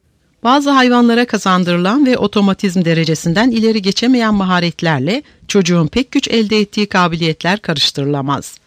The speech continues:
Çünkü çocuk kendisi için yeni zeka ve şahsiyet safhasına girmiştir. Çocukta her yeni alışkanlık safhası insanın yapıcı ve yaratıcı kabiliyetlerinden bir derece daha yükselmesini sağlar.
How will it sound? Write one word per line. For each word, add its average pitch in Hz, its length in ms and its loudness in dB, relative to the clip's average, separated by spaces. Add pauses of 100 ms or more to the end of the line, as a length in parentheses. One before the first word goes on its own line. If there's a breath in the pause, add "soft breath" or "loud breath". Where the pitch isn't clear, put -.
(500)
Çünkü 302 300 0
çocuk 262 400 -2
kendisi 214 440 2
için 262 340 0
yeni 226 220 4
zeka 208 400 -2
ve 185 100 0
şahsiyet 185 460 -2
safhasına 196 580 -4
girmiştir. 135 680 -4 (300 soft breath)
Çocukta 175 440 0
her 208 180 0
yeni 247 240 2
alışkanlık 190 600 -2
safhası 143 600 -4 (240 soft breath)
insanın 170 500 0
yapıcı 165 400 -2
ve 285 100 0
yaratıcı 190 500 -2
kabiliyetlerinden 156 1040 -2
bir 240 200 0
derece 170 360 -2
daha 208 160 -2
yükselmesini 170 720 -4
sağlar. 135 600 -6